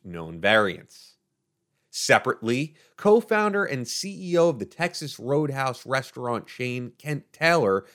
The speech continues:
died by suicide over the weekend after a battle with persistent covid nineteen symptoms.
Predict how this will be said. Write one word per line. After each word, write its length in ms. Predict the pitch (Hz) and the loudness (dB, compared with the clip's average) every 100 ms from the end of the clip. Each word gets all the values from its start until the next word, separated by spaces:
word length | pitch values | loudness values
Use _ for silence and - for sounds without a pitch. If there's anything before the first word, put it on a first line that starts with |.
| _ 120 | _ -2
died 400 | 135 165 185 170 | 2 4 2 0
by 240 | 151 120 | -2 -4
suicide 800 | 110 - 208 190 - 98 95 95 | -6 -6 -2 -2 -2 0 2 2
over 200 | 104 95 | 0 -2
the 120 | 92 | -6
weekend 640 | 95 165 208 107 92 92 - _ _ | -2 -2 -4 -6 -10 -12 -18 _ _
after 340 | 123 127 - 120 | -2 0 2 0
a 60 | |
battle 480 | 104 147 160 165 165 | 2 0 0 2 0
with 220 | 143 - | 0 -4
persistent 800 | - 101 - 180 180 - 170 165 | -8 -10 -6 -4 -4 -4 -6 -8
covid 360 | _ 117 104 110 | _ 0 0 -2
nineteen 680 | 98 95 101 - 90 85 82 | -4 -4 -6 -10 -16 -14 -16
symptoms. 920 | - - 113 101 87 - _ - - | -18 -8 -6 -6 -12 -14 _ -20 -20